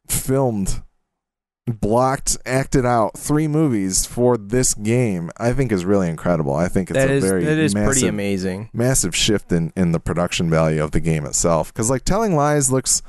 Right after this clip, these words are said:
Speaker 1: looks fine. There's, you know, I, you can tell that, like, they probably wrote out scripts for these characters, and then they sat down for a day or two with each of those big name actors and filmed literally everything, and then we're just like, "Sweet," and then they put it into the game and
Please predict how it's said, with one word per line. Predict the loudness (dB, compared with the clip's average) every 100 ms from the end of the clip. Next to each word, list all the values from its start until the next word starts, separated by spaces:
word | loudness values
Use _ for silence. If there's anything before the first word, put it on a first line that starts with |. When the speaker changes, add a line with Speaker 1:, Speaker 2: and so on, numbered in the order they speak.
| -18 _ _ -2
Speaker 1:
looks | 0 0
fine. | 2 2 2
There's, | 2 2 0
you | 0 2
know, | 4 2 0
I, | 0 2
you | 2 0
can | 0
tell | 2 2 2
that, | 2
like, | 0 0 0
they | 0
probably | 2 2 2 2
wrote | 2 2
out | 0 0
scripts | 0 0 0
for | 2
these | 2 0
characters, | 0 0 0 0 0 0
and | 0 2
then | 2
they | 0
sat | 0 0 0
down | 2 2 0
for | -2 0 2 0 -4 _ _ _ _ _ _ -6
a | -4
day | 0 0 2
or | 0
two | 0 0 2
with | 2 0 0
each | -2 0
of | -2
those | 2 0 2
big | -2 0
name | 0 0
actors | 0 -2 2 2 2 0
and | 0 0
filmed | 2 2 2
literally | -2 -2 0 2 2 2
everything, | 2 -2 -2 -4 -4 -2
and | 0 2
then | 2
we're | 0
just | 0
like, | -2 0
"Sweet," | 2 2 2 -2
and | 0
then | 2
they | 0
put | 2 0
it |
into | 2 0
the | 0
game | 2 2 2
and | 0